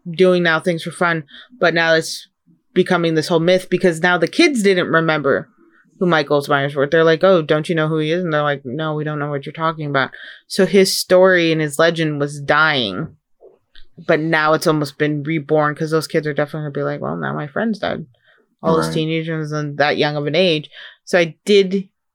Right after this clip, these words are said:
Speaker 1: really enjoy that end monologue there. That fit so well. And also the way he breathed at the end.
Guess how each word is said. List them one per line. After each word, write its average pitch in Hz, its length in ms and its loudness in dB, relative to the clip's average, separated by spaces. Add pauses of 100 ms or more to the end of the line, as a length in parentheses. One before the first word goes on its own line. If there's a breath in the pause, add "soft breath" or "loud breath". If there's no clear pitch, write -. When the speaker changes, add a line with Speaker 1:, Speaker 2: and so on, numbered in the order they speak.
(120)
Speaker 1:
really 180 600 6
enjoy 151 720 2
that 151 260 2
end 160 300 0
monologue 147 560 2
there. 143 240 2
That 135 220 0
fit - 360 -2
so 160 380 2
well. 147 440 2 (720 loud breath)
And 220 160 4 (100)
also 269 380 4
the 233 160 4
way 226 240 4
he 285 180 6
breathed 190 560 4
at 160 180 2
the 156 120 0
end. 147 300 -4